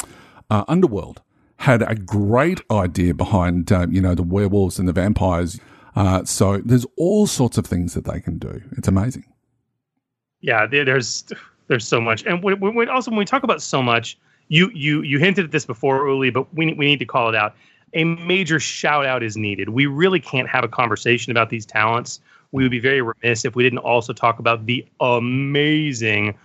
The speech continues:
Speaker 2: werewolf talent sets, um, that are available, uh, actually both in Scott Zumwalt's Something Strange setting,
Speaker 1: Mm-hmm.
Speaker 2: um, and, and then also replicated, uh, in, in Guillaume Tardif's Inquisition setting.
Speaker 1: Yeah.
Speaker 2: If these two talents, uh, you know, uh, uh,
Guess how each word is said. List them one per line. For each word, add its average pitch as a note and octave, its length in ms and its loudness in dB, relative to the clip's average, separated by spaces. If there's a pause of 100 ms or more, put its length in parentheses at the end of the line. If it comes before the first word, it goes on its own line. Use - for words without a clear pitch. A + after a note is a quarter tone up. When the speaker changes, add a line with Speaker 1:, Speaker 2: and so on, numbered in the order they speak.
(220)
Speaker 2:
werewolf A2+ 760 0
talent A2 400 -2
sets, - 500 -4 (360)
um, B2 280 0
that B2+ 160 0
are A#2+ 60 2
available, A#2 640 0
uh, B2+ 160 2
actually C3 260 -2
both A#2 200 0
in A2+ 80 -2
Scott B2 300 0
Zumwalt's A2+ 540 0
Something A2 280 -2
Strange A#2+ 380 -2
setting, D#3+ 280 0 (240)
Speaker 1:
Mm-hmm. A#2+ 320 0
Speaker 2:
um, C3 260 2 (200)
and, C#3 100 -2
and C3+ 240 0
then C3 120 2
also B2+ 380 -2
replicated, A#2 640 0
uh, A2+ 440 0
in, C3 180 2
in B2+ 200 0
Guillaume A#2 260 0
Tardif's A2+ 440 0
Inquisition A2+ 540 0
setting. A#2 320 -2 (380)
Speaker 1:
Yeah. - 100 -2 (240)
Speaker 2:
If D#3 240 0
these G#3 240 0
two A3+ 160 -2
talents, F3+ 720 -4 (100)
uh, B2+ 240 2
you B2+ 140 -4
know, A#2 340 2
uh, A2 380 0 (100)
uh, B2 140 0